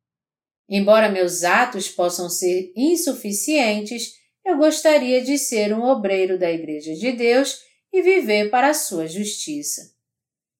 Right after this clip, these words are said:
Eu suplico a todos vocês que tenham esse tipo de coração que busca a justiça.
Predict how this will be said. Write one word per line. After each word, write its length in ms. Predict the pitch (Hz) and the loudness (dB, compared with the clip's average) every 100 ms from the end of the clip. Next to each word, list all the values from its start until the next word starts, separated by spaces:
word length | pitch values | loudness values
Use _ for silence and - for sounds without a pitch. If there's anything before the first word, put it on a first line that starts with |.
| _ _ _ _ | _ _ _ _
Eu 200 | 160 160 | -12 -10
suplico 720 | - - 320 330 262 269 269 | -6 0 0 2 2 2 4
a 80 | 269 | 2
todos 420 | 262 185 175 165 | 4 0 0 -2
vocês 680 | 165 220 285 - 247 269 269 | -2 2 2 2 2 2 0
que 240 | - 381 381 | -6 -6 -2
tenham 340 | 302 294 302 | 0 0 0
esse 260 | 302 302 311 | -2 -2 -6
tipo 340 | - 262 269 | -4 -4 -4
de 120 | 240 262 | -6 -2
coração 760 | 262 254 277 - 233 220 220 | 0 2 0 0 -2 -2 -4
que 200 | - 339 | -4 -4
busca 540 | 269 196 165 165 - 170 | -4 -2 -2 -4 -6 -8
a 40 | |
justiça. 840 | 170 202 - - 139 139 - - | -6 -8 -8 -10 -10 -10 -12 -14